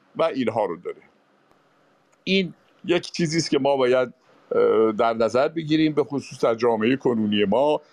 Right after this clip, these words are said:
که در واقع این شکاف نسلی که بعضی‌ها هم به غلط و به دلایل، اه، ایده‌های سیاسی خودشون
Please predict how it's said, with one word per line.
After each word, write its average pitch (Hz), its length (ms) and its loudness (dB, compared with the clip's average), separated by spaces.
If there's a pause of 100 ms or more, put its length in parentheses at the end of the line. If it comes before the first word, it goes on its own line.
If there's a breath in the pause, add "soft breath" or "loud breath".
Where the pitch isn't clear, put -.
(140)
که 143 100 -2
در 110 180 2
واقع 107 260 0
این 147 100 0
شکاف 120 540 -4
نسلی 117 800 -4 (300 soft breath)
که 139 360 2 (220)
بعضی‌ها 127 540 0
هم 123 440 -4
به 117 80 0
غلط 107 520 -2
و 123 200 0 (340)
به 117 100 -2
دلایل، 107 480 0
اه، 104 880 0
ایده‌های 104 500 0
سیاسی 107 500 -2
خودشون 135 520 -2